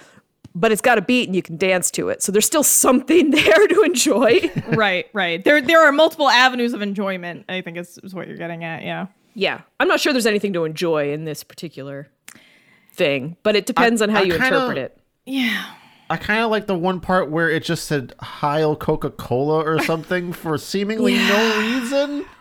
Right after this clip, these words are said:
Speaker 1: Well, he's
Speaker 3: That's the
Speaker 1: equating,
Speaker 3: major
Speaker 1: like,
Speaker 3: thing where I was like, "I don't
Speaker 1: Yeah.
Speaker 3: underst-, what?"
Speaker 1: So he was a socialist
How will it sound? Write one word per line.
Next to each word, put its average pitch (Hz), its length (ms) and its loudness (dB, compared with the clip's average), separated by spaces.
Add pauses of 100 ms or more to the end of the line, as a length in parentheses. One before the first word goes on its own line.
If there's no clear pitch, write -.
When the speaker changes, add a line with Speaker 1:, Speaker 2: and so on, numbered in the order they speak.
(140)
Speaker 1:
Well, 277 280 4
he's 254 120 0
Speaker 3:
That's 226 160 2
the - 140 -10
Speaker 1:
equating, 294 100 4
Speaker 3:
major 285 240 2
Speaker 1:
like, 254 100 4
Speaker 3:
thing 269 120 0
where 262 120 2
I 220 120 4
was 226 180 2
like, 226 200 0
"I - 220 -2
don't 233 80 4
Speaker 1:
Yeah. 214 320 2
Speaker 3:
underst-, - 300 -8
what?" 165 240 -6 (100)
Speaker 1:
So 285 260 2
he 330 200 4
was 392 320 2
a 247 80 0
socialist 165 720 -2